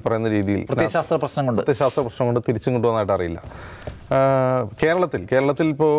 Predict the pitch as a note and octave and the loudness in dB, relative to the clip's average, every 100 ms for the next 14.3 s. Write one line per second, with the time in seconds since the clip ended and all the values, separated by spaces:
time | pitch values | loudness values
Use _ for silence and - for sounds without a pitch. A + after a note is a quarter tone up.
0 | C#3 C3+ B2 A#2 B2+ C#3 C#3 B2+ C3 B2+ | 0 2 2 2 0 2 2 2 2 2
1 | B2 A#2+ A2 A2+ A2 G#2+ - - A#2+ G#2+ | 2 2 2 2 2 0 -8 -2 0 2
2 | G#2+ A#2 A2+ A#2 A#2 A2+ G#2+ G#2+ G#2 G#2 | 2 -2 0 0 0 2 2 2 0 0
3 | F#2+ F#2 F2 - F#2 G#2 G#2+ A2 A2 B2 | -2 -2 -2 -2 0 0 -2 -2 0 0
4 | A2+ - G#2+ - A2 F2 - E2+ - A#2 | 0 2 0 2 -2 -2 -4 -6 -2 -4
5 | - B2 G#2 F#2+ F#2+ - A2+ F2+ F2 - | 0 0 0 -2 -2 0 0 0 -6 -10
6 | - - - A#2+ A#2+ G#2+ G#2 G2+ A#2+ G#2 | -12 -10 -2 0 2 2 2 -2 -2 -2
7 | - B2 C3 C3+ B2 B2 B2 A#2+ B2 B2 | -2 2 2 2 0 0 0 2 2 2
8 | A2 A#2+ A#2 A#2+ C#3 C#3 B2 F#2 F2+ G#2+ | 0 0 0 2 2 2 0 -2 0 2
9 | G#2+ A#2+ A#2 A2 A2+ A#2 B2 A2 G#2+ G2 | 4 2 0 0 0 0 0 2 2 0
10 | G2 F#2+ G#2 G#2 - - - G#2+ G2+ F#2+ | -2 -2 -2 -2 -4 -6 -2 0 -2 0
11 | E2+ E2 - - - - - - - - | -2 -2 -12 -18 -16 -18 -18 -20 -8 0
12 | D3 D3 C#3+ - C3+ C3+ B2+ B2+ C3 A#2+ | 2 2 0 0 0 2 2 2 0 0
13 | C#3 B2 A#2 A2 - G2 F#2+ B2+ C#3 D3+ | 0 2 0 -2 -2 -2 -2 -2 0 2
14 | D#3+ F3 | 4 4